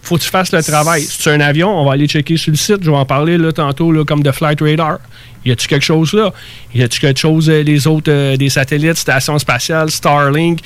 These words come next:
Y a-tu quelque chose qui a passé ? Même si c'est évident, tu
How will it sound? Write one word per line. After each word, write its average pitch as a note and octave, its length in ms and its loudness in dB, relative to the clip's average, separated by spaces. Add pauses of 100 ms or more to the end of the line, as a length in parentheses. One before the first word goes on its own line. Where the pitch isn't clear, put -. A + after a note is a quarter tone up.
(400)
Y C3+ 60 0
a-tu B2 180 -2
quelque D#3 140 0
chose A3 180 2
qui - 80 0
a E3 80 2
passé ? D#3 480 0 (240)
Même D#3+ 480 2
si - 240 -2
c'est G#3+ 180 2
évident, G3 600 4 (120)
tu - 240 -4